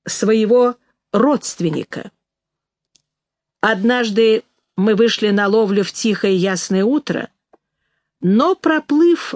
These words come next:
мили полторы, мы очутились в таком густом тумане,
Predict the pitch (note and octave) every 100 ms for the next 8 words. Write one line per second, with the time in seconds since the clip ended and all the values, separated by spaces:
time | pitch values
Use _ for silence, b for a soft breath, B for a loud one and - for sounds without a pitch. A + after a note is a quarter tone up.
0 | - F#3+ B3 C4+ A3+ G#3+ F#3 - F3 F3
1 | G3+ C#4+ _ _ _ _ _ _ _ -
2 | F#3+ C4 B3+ - A#3+ - D4 G#3 E3+ -
3 | G3+ - A#3+ F3 F3+ - G#3+ F3+ F#3 F#3+
4 | D#4 E4+ F3+